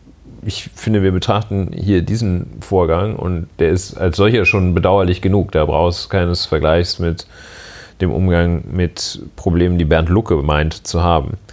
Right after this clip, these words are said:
Das, exkursorisch ist es so, dass, äh, wie bezeichnet man, äh, Menschen, die bestimmte Umstände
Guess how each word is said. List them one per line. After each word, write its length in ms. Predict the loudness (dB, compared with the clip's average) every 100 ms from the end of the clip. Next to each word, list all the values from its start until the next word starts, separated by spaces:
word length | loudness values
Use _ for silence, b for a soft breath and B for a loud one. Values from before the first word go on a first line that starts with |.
| B B B B B B -20 _ -20 _ _ _ -20 _ _
Das, 800 | -12 -8 0 2 2 -4 -12 -18 _ _ _ _ _ -4
exkursorisch 1000 | -2 -2 0 2 4 4 4 2 -2 -12 -14 -16 -18 -14
ist 160 | -8 -6
es 160 | -4
so, 200 | 0 2
dass, 520 | 4 2 2 -4 -6 _
äh, 280 | -4 -2 -2 -4 -18 -20 -20 -20 -20 -20 -20 -20 _ _ _ _ _ -20 -20 _ -20 -18 -12
wie 380 | -4 -2 -2
bezeichnet 540 | -2 0 2 2 2 0
man, 480 | 2 2 0 -6 -8
äh, 240 | -4 -4 -6 -12 -4
Menschen, 500 | 0 0 -2 -4 -4
die 400 | -2 0 0 -2 -10 -10
bestimmte 640 | -4 -2 0 2 2 2 0 -12 -20 _ _ _ _ _ _ _ _ -2
Umstände 880 | 0 0 0 0 2 4 4 2